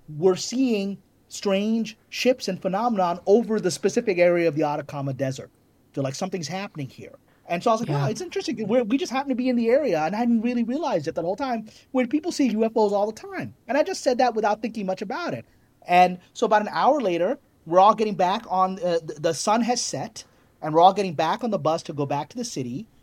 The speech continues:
Speaker 1: And I, I le-, I got on the bus, and then I, I think I'd left something out. Oh, I forgot something out in the sand. Let me go get it. So I step off the bus, and the moment I step off the bus, I see it. And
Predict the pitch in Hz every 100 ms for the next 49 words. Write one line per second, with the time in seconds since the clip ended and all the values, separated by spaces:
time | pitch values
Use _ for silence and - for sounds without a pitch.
0 | _ - 165 165 165 175 170 151 165 170
1 | 214 160 165 151 170 240 220 185 190 165
2 | 165 160 160 156 - - 160 226 208 151
3 | 147 233 240 214 190 151 160 180 175 185
4 | 143 170 170 170 170 160 143 147 143 170
5 | 143 143 147 135 131 - _ _ _ -
6 | - 180 165 - 285 - 208 214 202 139
7 | 190 110 - - _ _ _ _ - 170
8 | 170 175 175 220 349 381 359 190 190 -
9 | 214 214 190 185 156 170 - - 147 139
10 | - - 113 - - - _ _ _ 165
11 | 170 165